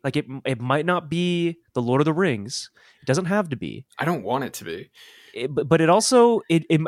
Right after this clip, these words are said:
Speaker 1: it might, but it also, pro-, I don't think it'll be like Warcraft, you know?
Speaker 2: No.
Speaker 1: Um, I, I, I think it'll land in the sweet spot between the two. And I think that'll open up the, the gateway for more, for a resurgence of the genre in film,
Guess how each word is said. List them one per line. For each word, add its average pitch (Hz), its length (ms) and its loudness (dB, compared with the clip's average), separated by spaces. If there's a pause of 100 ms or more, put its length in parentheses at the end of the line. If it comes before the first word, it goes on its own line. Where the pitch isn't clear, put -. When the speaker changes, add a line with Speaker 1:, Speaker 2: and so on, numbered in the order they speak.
Speaker 1:
it 147 80 4
might, 156 320 4
but 151 100 4
it 143 160 2
also, 196 280 4
pro-, 202 200 0
I 131 60 -2
don't 185 180 0
think 226 180 -4
it'll 214 140 2
be 190 220 0
like 185 180 2
Warcraft, 143 840 0
you 113 140 -4
know? 110 340 -4 (440)
Speaker 2:
No. 120 260 4
Speaker 1:
Um, 117 260 0 (400)
I, 135 220 0
I, 139 220 0
I 135 100 0
think 190 220 0
it'll 190 220 6
land 147 300 6
in 139 60 0
the 123 80 0
sweet 135 400 -2
spot - 360 -4
between 110 300 -8
the 90 80 -10
two. 87 480 -8
And 110 120 -8
I 107 40 -6
think 160 240 -6
that'll 156 380 2
open 147 340 2
up 131 240 -2
the, 107 180 -6 (200)
the 104 120 -2 (240)
gateway 135 500 2
for 117 180 -10
more, 113 680 0 (640)
for 156 180 4
a - 20 2
resurgence 139 800 0
of 110 220 -6
the 113 120 -2
genre 113 680 -2
in 104 260 -10 (220)
film, 107 560 -4